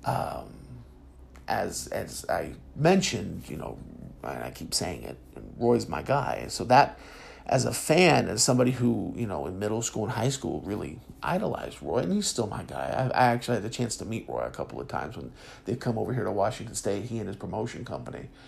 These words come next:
um, Lisa Veltri and, and the crew at Roy Jones Junior Boxing. I've had a chance to meet Roy a few times, so, and that's obviously fulfilling a younger me dream <laughs> to meet your,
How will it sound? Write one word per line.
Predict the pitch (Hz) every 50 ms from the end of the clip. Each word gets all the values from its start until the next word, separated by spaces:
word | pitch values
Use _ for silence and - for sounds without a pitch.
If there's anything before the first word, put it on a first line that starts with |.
| - - - - - - - - - -
um, | - - - - 57 - - - - - - - - - - - - - - - - - - - - - - - -
Lisa | - 135 131 127 - 98
Veltri | 101 104 104 110 - - - 78 - - -
and, | - - - - 67
and | - 71 - 67 -
the | -
crew | - - - - 113 104 92 90 90 78 -
at | 67 69 - -
Roy | 101 101 104
Jones | 117 104 101 104 113
Junior | 117 101 87 80
Boxing. | - - - 123 123 - 71 - - - - - - - - -
I've | - - 123
had | 107
a | 95
chance | 113 - 117 - -
to | - -
meet | 107 104 101 -
Roy | - 80 69
a | 64 64
few | - - -
times, | - - - 65 -
so, | - - 73 - -
and | - 101 - -
that's | 90 76 - - - - - -
obviously | - - 95 85 87 98 - - -
fulfilling | - - 101 - - 104 98 92 92 85
a | 64 - - - - - - - - - - - - - - - - - - - - - - - - - - - - -
younger | - 139 139 143 131 131 -
me | - - - -
dream | - - 135 117 82 60 - - 117 - - - - - - 151 131 -
<laughs> | 143 - - 127 131 - - -
to | - -
meet | 107 110 101 95 -
your, | 104 95 -